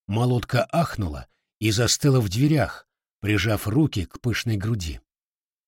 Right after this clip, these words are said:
«Здраво будь, красавица!» приветливо обратился к ней Добрыня.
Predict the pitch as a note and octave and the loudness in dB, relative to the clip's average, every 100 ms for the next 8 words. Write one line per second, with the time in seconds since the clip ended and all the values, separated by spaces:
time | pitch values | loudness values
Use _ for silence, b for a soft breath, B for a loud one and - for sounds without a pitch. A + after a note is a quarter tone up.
0 | _ _ _ _ _ _ _ _ _ _ | _ _ _ _ _ _ _ _ _ _
1 | _ D#2+ E2+ G2 C#3+ G3 G3+ G3+ F#3+ G#3 | _ -8 -4 2 6 8 8 8 6 4
2 | - F3 F3+ F3+ F#3 F3 D#3 E3 F3 D3 | 2 2 4 6 4 4 2 2 2 2
3 | - _ _ _ _ _ - G#2 A2 A2+ | -4 _ _ _ _ _ -6 -2 0 0
4 | A2 A2 G#2 A2+ - A#2+ - A2+ A2+ G#2+ | -2 -2 -2 -2 -2 -2 -2 -4 -2 -2
5 | A2+ G2+ F#2 C#2+ B1 | -2 -4 -4 -6 -12